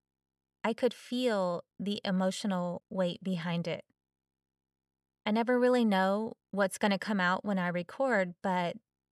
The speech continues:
I knew it involved heartbreak and other deep-rooted wounds. The one thing Spirit wants you to keep in mind as you listen to this message is, you don't need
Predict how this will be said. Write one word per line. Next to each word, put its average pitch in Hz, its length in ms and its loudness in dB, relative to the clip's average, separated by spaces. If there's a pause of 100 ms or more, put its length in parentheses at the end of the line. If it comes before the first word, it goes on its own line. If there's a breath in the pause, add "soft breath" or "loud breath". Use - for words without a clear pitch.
I 208 80 2
knew 214 560 4
it 202 140 0
involved 190 460 0
heartbreak - 760 -2
and 180 540 -4 (380)
other 202 400 2 (100)
deep-rooted 208 1120 -2
wounds. 185 640 0 (1040)
The 214 120 2
one 220 260 4
thing 247 300 2
Spirit 233 500 0
wants 214 260 -2
you 226 100 0
to 202 120 -10
keep - 240 -4
in 196 100 0
mind 190 380 2
as 208 140 -2
you 202 100 -4
listen 220 320 -2
to - 140 -2
this 226 240 -4
message 185 420 -2
is, 180 560 -4 (880)
you 220 160 -2
don't 226 480 0
need 214 640 0